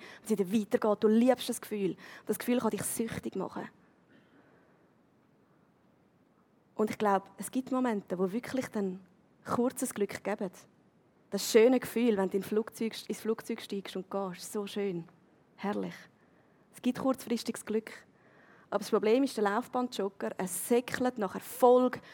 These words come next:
Karriere, Geld. Aber er ist eben auf dem Laufband. Der Standort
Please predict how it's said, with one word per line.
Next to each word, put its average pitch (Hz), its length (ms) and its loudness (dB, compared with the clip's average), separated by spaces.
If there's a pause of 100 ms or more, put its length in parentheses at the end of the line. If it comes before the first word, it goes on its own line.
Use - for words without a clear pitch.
(160)
Karriere, 233 720 8 (120)
Geld. 233 580 6 (1700)
Aber 202 160 2
er 202 60 4
ist 196 100 -4
eben 202 100 -2
auf 185 80 -4
dem 190 120 0
Laufband. 185 800 -2
Der 190 60 -6
Standort 202 1000 0